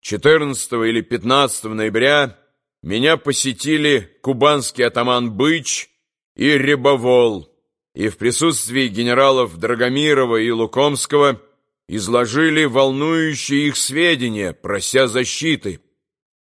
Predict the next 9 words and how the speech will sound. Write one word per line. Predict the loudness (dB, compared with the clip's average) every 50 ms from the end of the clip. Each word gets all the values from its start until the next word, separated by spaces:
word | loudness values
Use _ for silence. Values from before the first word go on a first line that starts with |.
| _ _
Кубанским | -6 -6 -2 2 2 2 2 2 0 -2 -4 -4 -4 -4 -2
правителям | 0 0 2 2 2 0 0 0 0 0 0 -2 -4 -8 -12 _ _ _ _ _ _ _ _
пришлось | -14 -12 -8 -2 2 4 4 4 2 -4
выслушать | -4 -2 -2 -2 0 0 -2 -2 -2 -2 -2 -4 -4 -2
много | -2 -2 0 2 2 4 4 2 2 2 0 0
горьких | 2 4 4 4 4 0 -4 -6 -6
слов | -6 -4 -2 2 4 4 4 4 2 0 -6 -10 _
по | -6 -4
поводу | -2 0 0 2 2 2 2 0 0 0 -4